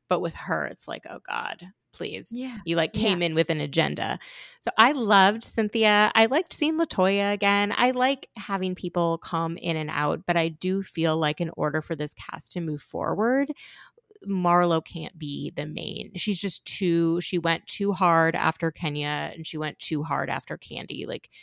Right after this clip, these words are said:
Speaker 1: she went below the belt.
Speaker 2: Yeah, and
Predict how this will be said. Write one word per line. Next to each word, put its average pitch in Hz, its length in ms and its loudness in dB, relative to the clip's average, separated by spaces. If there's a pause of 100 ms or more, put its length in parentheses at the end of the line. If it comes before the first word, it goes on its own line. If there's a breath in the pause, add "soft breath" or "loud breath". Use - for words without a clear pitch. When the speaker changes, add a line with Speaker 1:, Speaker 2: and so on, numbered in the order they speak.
(200 loud breath)
Speaker 1:
she - 180 -4
went 165 220 0
below 151 260 -2
the 151 120 -10
belt. - 540 -8 (540)
Speaker 2:
Yeah, 196 380 -4 (140)
and 185 360 -4